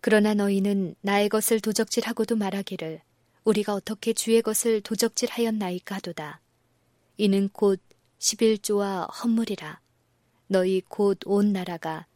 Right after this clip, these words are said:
나의 것을 도적질하였으므로 너희가 저주를 받았느니라. 라는 말로 당신의 백성을 엄중히 책망하셨을 때처럼 지금도 그분께는 가증하다.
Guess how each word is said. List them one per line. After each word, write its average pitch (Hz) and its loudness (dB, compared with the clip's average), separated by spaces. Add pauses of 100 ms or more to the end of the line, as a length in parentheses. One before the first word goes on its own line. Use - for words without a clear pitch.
(260)
나의 196 0
것을 202 -2
도적질하였으므로 202 -4 (560)
너희가 180 -2
저주를 208 -2
받았느니라. 196 -4 (600)
라는 208 4
말로 185 0
당신의 208 0
백성을 202 0
엄중히 202 2
책망하셨을 233 -2
때처럼 170 -8 (460)
지금도 185 0
그분께는 202 0
가증하다. 196 -4